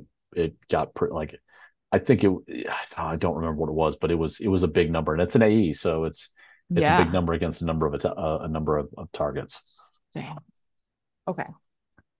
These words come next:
Speaker 2: Uh, unique one, Legacy of the House Vizsla, Zeta, and an Omicron. Um, at the start of battle, Paz gains ten percent defense and max health for each other Mandalorian ally, uh,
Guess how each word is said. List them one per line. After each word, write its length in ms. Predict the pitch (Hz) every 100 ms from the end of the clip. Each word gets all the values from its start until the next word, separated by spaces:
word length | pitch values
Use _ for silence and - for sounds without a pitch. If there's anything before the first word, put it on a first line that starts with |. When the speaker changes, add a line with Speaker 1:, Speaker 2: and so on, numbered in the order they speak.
| _ -
Speaker 2:
Uh, 460 | 185 165 147 - - -
unique 360 | 202 233 220
one, 340 | 196 180 180 -
Legacy 680 | - 160 185 233 - 262 262
of 160 | - 190
the 80 | 180
House 360 | 185 175 175 -
Vizsla, 640 | 156 151 147 107 104 101 - 156
Zeta, 400 | 175 180 170 160 -
and 300 | 165 208 190
an 60 |
Omicron. 600 | 220 185 - 65 78 196 190 _ _ _ _ _ _ _ _ _ _ _ _ _ _ _ _ -
Um, 400 | 180 175 170 -
at 180 | 202 214
the 60 | 233
start 240 | 220 170
of 80 | 156
battle, 340 | 214 233 233
Paz 380 | 226 190 180 175
gains 300 | 170 160 160
ten 200 | - 220
percent 340 | 226 233 208 202
defense 440 | 165 - 160 -
and 200 | 165 160
max 280 | 151 143 -
health 260 | 160 151 -
for 160 | - -
each 300 | 196 220 -
other 220 | 170 160
Mandalorian 640 | 160 151 151 160 160 170 160
ally, 520 | - 127 - - 226 247 - _ _ _ _ _ _ -
uh, 240 | - 50